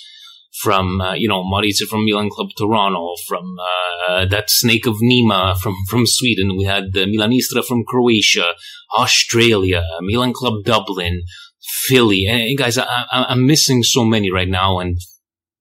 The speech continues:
even Francis, our friend Francis, that snake, we had two snakes that say, uh, congratulations to us. But honestly, guys, it was, I'm gonna, here's, here's a drink to you guys 'cause it really felt, uh,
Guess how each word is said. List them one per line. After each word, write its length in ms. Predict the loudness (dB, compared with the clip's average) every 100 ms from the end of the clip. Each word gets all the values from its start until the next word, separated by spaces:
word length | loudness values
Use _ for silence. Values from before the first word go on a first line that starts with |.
| -16 -4
even 240 | 2 2
Francis, 520 | 4 4 4 2 0 0
our 120 | 0
friend 320 | 0 0 0
Francis, 380 | -2 -2 -2 -2
that 160 | 0 0
snake, 300 | 0 -2 -6 -6 -2
we 80 |
had 140 | 0 0
two 80 | -2
snakes 460 | 0 0 0 -2
that 100 | -6
say, 320 | -4 -2 0 -2
uh, 60 | -4
congratulations 720 | -4 -4 -2 -2 -2 -4 -4
to 80 | -4
us. 140 | -4 -4
But 160 | -6 -8 -8 -8 -2
honestly, 360 | 0 2 0
guys, 240 | 0 -2 0
it 80 | -2
was, 420 | -2 -4 -6 -10 -20 _ _ _ _ _ _ _ _
I'm 140 | 2 4
gonna, 200 | 4 2 -4 -10 -16 -20 -16
here's, 420 | -2 2 2 2 -2
here's 240 | 2 2
a 100 | 2
drink 280 | 0 0 0
to 80 | 0
you 140 | 0 0
guys 300 | 0 0 -2
'cause 260 | -4 -4
it 80 | -4
really 320 | 0 0 2 0 -2 0
felt, 340 | 0 0 -4 -6 -6 -8 -4
uh, 260 | -2 0